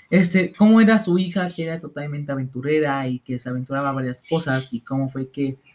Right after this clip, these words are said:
este aspecto de ir creciendo le dio ese aspecto de madurez que vimos en la primera película, como te lo había dicho. Pero esa parte de la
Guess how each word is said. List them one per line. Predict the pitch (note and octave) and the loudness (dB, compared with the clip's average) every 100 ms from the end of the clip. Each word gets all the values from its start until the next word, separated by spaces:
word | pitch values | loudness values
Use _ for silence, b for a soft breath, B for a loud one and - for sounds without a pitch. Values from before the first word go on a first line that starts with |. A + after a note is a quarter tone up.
| b b b _ | b b b _
este | G#3 A3+ | 2 4
aspecto | A#3+ A#3+ A#3 A#3 | 4 4 4 6
de | G3+ | 6
ir | G3+ G3 | 6 4
creciendo | G3 F#3+ G3+ G3+ | 0 0 2 2
le | F#3+ | 2
dio | F3 | 2
ese | F3 | 0
aspecto | F3+ F3+ F3 | -2 -4 -2
de | F3 | -2
madurez | D#3+ D#3+ E3+ | 0 0 0
que | E3+ | -2
vimos | D#3 | -4
en | D#3 | -6
la | C#3 | -8
primera | C3+ C3+ C3+ | -6 -6 -4
película, | C3 C3 G#2 F#2 _ | -4 -6 -10 -16 _
como | B2+ | -10
te | B2+ | -6
lo | A#2+ | -2
había | A#2 B2+ | -2 0
dicho. | C3+ C#3 - _ _ _ _ _ _ _ _ A#2+ - | -2 -4 -16 _ _ _ _ _ _ _ _ -20 -6
Pero | D3 C#3+ - | -2 -2 -2
esa | C3+ G3+ | -4 -4
parte | - E3+ - | -4 -6 0
de | G3+ F#3 D3 | 0 2 0
la | C#3 A#2+ | -2 -4